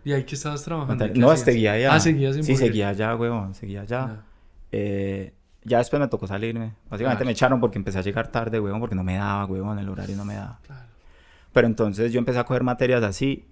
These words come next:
Speaker 2: y ya yo siento que me iba como encaminando. Todavía no estaba seguro de lo que iba a hacer.
Speaker 1: Claro.
Speaker 2: Pero estaba como por ahí.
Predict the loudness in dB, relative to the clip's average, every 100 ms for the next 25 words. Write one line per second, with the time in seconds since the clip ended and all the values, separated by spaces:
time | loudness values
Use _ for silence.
0 | -20 -12 -8 -6 -6 -8 -8 -10 -8 -8
1 | -6 -6 -8 -8 -6 -4 -6 -6 -6 -4
2 | -4 0 2 4 4 4 4 2 -2 -2
3 | -4 -6 -8 -10 -14 -10 -10 -8 -6 -4
4 | -4 -6 -6 -6 -6 -8 -16 -20 -16 -12
5 | -12 -12